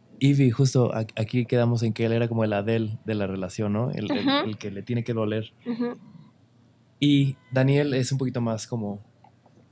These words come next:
Speaker 1: membrana que se sienta y produce, ¿no? Ivy puede producir también de volada, pero es como
Speaker 2: Ujú.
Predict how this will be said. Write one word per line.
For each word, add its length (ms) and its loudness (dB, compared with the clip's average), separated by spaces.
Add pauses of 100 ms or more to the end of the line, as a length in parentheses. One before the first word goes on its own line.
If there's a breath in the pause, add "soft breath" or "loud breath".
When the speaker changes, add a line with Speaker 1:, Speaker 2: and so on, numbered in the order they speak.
(680)
Speaker 1:
membrana 460 0
que 100 -4
se 100 -8
sienta 320 0
y 60 -2
produce, 400 -4
¿no? 120 -2
Ivy 220 0
puede 220 -4
producir 340 -4
también 300 -2
de 80 -2
volada, 360 -2
pero 140 -4
es 100 -8
como 360 -8 (520)
Speaker 2:
Ujú. 320 -8